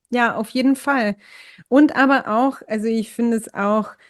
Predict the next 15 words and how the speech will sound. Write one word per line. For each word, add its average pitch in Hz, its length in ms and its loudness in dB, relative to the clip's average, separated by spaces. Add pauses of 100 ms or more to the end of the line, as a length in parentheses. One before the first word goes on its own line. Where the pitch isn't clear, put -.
(1000)
wir 214 480 4
sollen 233 340 6
so 233 80 2
ein 208 100 2
bisschen 226 340 2
über 240 340 0
unseren 220 440 -2
Sozialisierungsschatten 226 1800 2
rüberspringen 240 800 2
und 220 220 -2
auch 226 220 -2
sagen 233 380 -2
können, 226 520 -4 (180)
"Pass 233 160 -4
auf, 226 400 0